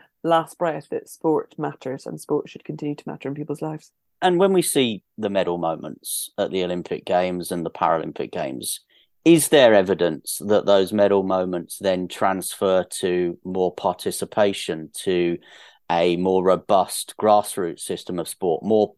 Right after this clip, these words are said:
Speaker 2: children getting involved, for example?
Speaker 1: We all have this assumption that when we see these incredible moments, then everyone's gonna want to, you know, kick a football or run out or get in the local swimming pool or go down to a local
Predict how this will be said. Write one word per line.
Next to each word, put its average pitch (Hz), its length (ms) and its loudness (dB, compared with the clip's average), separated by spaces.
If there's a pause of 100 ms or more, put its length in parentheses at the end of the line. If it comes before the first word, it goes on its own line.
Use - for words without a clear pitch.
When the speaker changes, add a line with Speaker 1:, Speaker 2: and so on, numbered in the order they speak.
Speaker 2:
children 98 560 0
getting 95 280 -4
involved, 95 420 0
for - 160 -12
example? - 500 -16 (580)
Speaker 1:
We 247 120 4
all 269 160 8
have 262 120 2
this 254 160 -2
assumption 220 460 -4
that 170 100 -6
when 202 120 -4
we 214 80 -2
see 208 140 -6
these 190 100 -2
incredible 185 480 0
moments, 175 480 0
then 180 220 -8 (120)
everyone's 202 420 4
gonna 170 140 -2
want 165 220 0
to, 151 220 4
you 170 60 -4
know, 147 240 2 (760)
kick 226 140 2
a 214 40 4
football 170 480 6
or 156 300 6
run 208 160 2
out 180 220 4
or 160 80 -6
get 202 160 -4
in 196 40 -8
the 185 160 -6
local 190 280 0
swimming 185 300 -2
pool 165 340 2
or 156 220 2
go 190 120 -2
down 180 200 -2
to 160 200 0
a - 0 -
local 165 400 -4